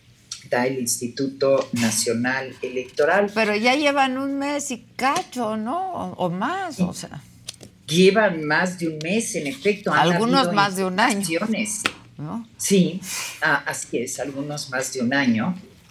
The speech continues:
Speaker 1: Han habido impugnaciones, juicios en el Tribunal Electoral, particularmente desde julio, en el que nos han pedido, desde finales de junio realmente, que nos han pedido esta revisión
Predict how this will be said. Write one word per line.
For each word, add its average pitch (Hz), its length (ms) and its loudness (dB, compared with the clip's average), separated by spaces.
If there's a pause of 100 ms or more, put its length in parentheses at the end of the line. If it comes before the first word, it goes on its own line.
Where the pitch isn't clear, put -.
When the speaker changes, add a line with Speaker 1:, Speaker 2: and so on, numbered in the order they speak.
(100)
Speaker 1:
Han 170 220 6
habido 175 580 2
impugnaciones, 147 1120 -2
juicios 156 600 -4
en 135 160 -12
el 123 140 -18
Tribunal 135 800 -10
Electoral, 147 960 0 (320)
particularmente 151 1080 2
desde 131 400 0
julio, 185 560 4
en 123 160 -2
el 117 160 -6
que 123 120 -8
nos 127 300 -6
han 135 180 -6
pedido, 131 460 -2
desde - 260 -2
finales 160 560 -2
de - 200 -4
junio 117 320 -6 (100)
realmente, 113 580 -14 (400)
que 151 100 2
nos 139 240 2
han 147 140 0
pedido 147 440 2
esta 135 380 2
revisión 131 840 2